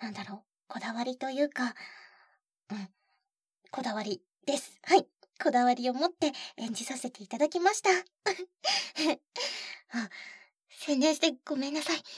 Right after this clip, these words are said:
皆さん、私がフリートークで自分の作品を宣伝したということは、ダチュラスクリプト様には内緒にしてくださいね。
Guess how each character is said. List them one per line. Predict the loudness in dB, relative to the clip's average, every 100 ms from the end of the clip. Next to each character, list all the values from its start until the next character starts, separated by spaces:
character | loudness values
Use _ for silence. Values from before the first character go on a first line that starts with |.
| -16 -14 -16 -18 -20 _ _ _ -6
皆 | -2 0
さ | -2
ん、 | -8 _ _ _ _ _ _ _ _ -8
私 | -4 2 2
が | 2
フ | -2 0
リ | 0 2
ー |
ト | 2
ー | 0
ク | 0
で | 0 -2 -8 -10
自 | -6 -2
分 | -2
の | -2
作 | -4 -6 -6
品 | -4 -4
を | -4
宣 | -2 0
伝 | 0 0
し |
た | -2 -2
と | -2
い | -2
う |
こ | -2
と | -2
は、 | 0 -2 -4 -16 -20 _ _ _ -8
ダ | -4
チ | 0 2
ュ |
ラ | 2
ス | 0
ク | 0
リ | 0
プ | 0
ト | -4
様 | -4 -4
に | -2 0
は | 0 -4 -14 -16 _
内 | 0 2
緒 | 4
に | 4
し | 4
て | 0
く | -6
だ | -4
さ | -2 -2
い |
ね。 | 0